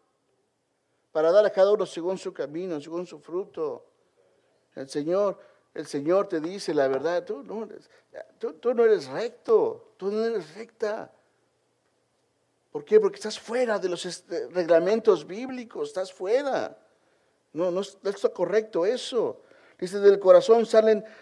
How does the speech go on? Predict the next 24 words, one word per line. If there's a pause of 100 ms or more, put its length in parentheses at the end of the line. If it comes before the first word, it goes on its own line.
los
adulterios", (1500)
dice
el
Señor
Jesucristo (240)
en
Mateo
quince, (300)
verso
dieciocho
y
diecinueve.
Escuche
nada
más,
dice, (240)
"Porque
del
corazón (220)
salen
los
malos
pensamientos".